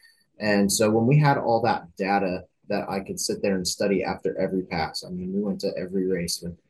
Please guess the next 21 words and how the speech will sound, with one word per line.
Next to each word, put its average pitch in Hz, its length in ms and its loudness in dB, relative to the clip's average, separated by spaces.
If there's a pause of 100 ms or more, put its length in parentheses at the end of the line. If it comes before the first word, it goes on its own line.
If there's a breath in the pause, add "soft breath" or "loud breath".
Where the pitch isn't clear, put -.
(380)
uh, 85 260 -8
the 95 80 -10
Stainless 98 360 0
Diesel 95 260 -6
crew, 92 440 -2 (400)
um, 85 380 -4
before 92 400 -4
I 85 40 -4
started 87 420 -4
piloting, 90 580 -2 (240)
uh, - 160 -12 (100)
the - 60 -14
truck - 280 -8
we 98 100 0
built. 90 320 -4 (1600)
You 202 100 -2
know, 175 220 -2
I, - 260 0
it 110 60 0
was 104 200 0
just - 360 -4